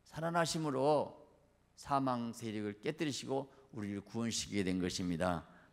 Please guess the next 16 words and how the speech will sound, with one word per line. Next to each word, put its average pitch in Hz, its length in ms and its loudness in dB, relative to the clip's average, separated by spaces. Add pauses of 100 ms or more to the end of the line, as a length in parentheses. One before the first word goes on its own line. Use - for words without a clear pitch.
(100)
할렐루야. 107 1000 4 (600)
그래서 135 680 4 (600)
이제 120 280 2
다 113 220 0
이루시고 107 1040 -2 (280)
다 92 280 -8
이루었다, 123 960 0
완성했다, 110 1120 -2
오늘로 107 380 2
테텔레스타이. 120 840 2
이것은, 110 440 0 (520)
이건 135 420 0
목적을 156 500 0
이룬 131 200 0
승리자 196 500 0
외침이에요. 123 800 2